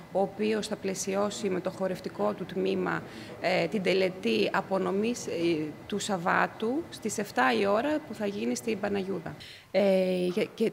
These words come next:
τέτοιου είδους εκδηλώσεις, άλλωστε, αν-, ε, αναδεικνύουν τη σημασία του "Εφαγωνίζεσθε". Ε, θέλω να ευχηθώ καλή επιτυχία στους αθλητές και στις αθλήτριες που έχουν, α, έρθει στο νησί μας και, κλείνοντας, θέλω να προσκαλέσω τους, α, συμπολίτες μας,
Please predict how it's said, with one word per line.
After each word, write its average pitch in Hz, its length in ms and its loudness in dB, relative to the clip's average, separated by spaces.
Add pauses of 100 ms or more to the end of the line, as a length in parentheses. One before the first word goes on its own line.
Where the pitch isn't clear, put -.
τέτοιου 254 340 2
είδους 254 260 0
εκδηλώσεις, 214 640 2
άλλωστε, 254 640 2
αν-, 202 180 4
ε, 185 300 2
αναδεικνύουν 214 560 2
τη 226 80 0
σημασία 214 600 0
του 202 300 -2
"Εφαγωνίζεσθε". 185 1000 0 (540)
Ε, 185 280 4
θέλω 233 280 2
να 240 120 4
ευχηθώ 208 640 0
καλή 202 200 2
επιτυχία 208 760 0
στους - 280 -4
αθλητές 190 720 -2 (500)
και 208 160 0
στις 202 240 -4
αθλήτριες 202 560 0
που 196 100 -2
έχουν, 180 380 2
α, 165 320 0
έρθει 185 200 0
στο - 160 -2
νησί 170 360 -2
μας 302 380 0
και, 202 160 0 (440)
κλείνοντας, 262 520 2
θέλω 233 220 -2
να 233 100 0
προσκαλέσω 208 880 -2
τους, 208 280 -2
α, 185 160 -2
συμπολίτες 185 640 -2
μας, 277 340 0